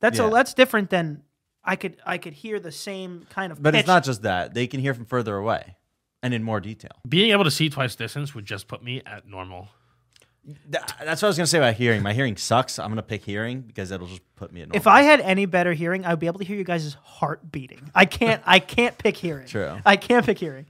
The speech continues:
Speaker 2: Antonio will, like, re-, text me responding to conversations I'm having in my room,
Speaker 1: <laughs>
Speaker 2: like, over Discord.
Speaker 3: And
Speaker 1: It's like,
Speaker 3: again, and
Speaker 1: it's
Speaker 3: again,
Speaker 1: like, "Yeah,
Speaker 3: I'm
Speaker 1: I agree."
Speaker 3: thinking, I'm thinking this is, it doesn't make anything on the inner circle louder. It just makes the,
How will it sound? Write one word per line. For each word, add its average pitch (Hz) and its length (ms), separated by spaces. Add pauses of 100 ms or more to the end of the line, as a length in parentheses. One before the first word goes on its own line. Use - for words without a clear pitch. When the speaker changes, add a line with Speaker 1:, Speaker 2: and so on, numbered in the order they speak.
(160)
Speaker 2:
Antonio 156 260
will, 156 80
like, 123 180
re-, 113 160
text 113 400
me 113 80
responding 98 420
to - 80
conversations 92 640
I'm 87 80
having 87 280
in 87 80
my 85 100
room, 85 380
Speaker 1:
<laughs> - 20
Speaker 2:
like, - 280
over 90 160
Discord. 87 440
Speaker 3:
And 175 60
Speaker 1:
It's 196 100
like, 196 100
Speaker 3:
again, 156 160
and 170 100
Speaker 1:
it's 185 80
Speaker 3:
again, 226 60 (140)
Speaker 1:
like, 214 40
"Yeah, 196 120
Speaker 3:
I'm 196 80
Speaker 1:
I - 20
agree." 202 200
Speaker 3:
thinking, - 140
I'm 190 180
thinking 233 420 (200)
this 165 300
is, 196 160
it 147 140
doesn't 185 220
make 214 140
anything 180 360
on 151 80
the 131 80
inner 123 240
circle 156 340
louder. 101 480 (340)
It 131 80
just 151 220
makes 151 280
the, 135 280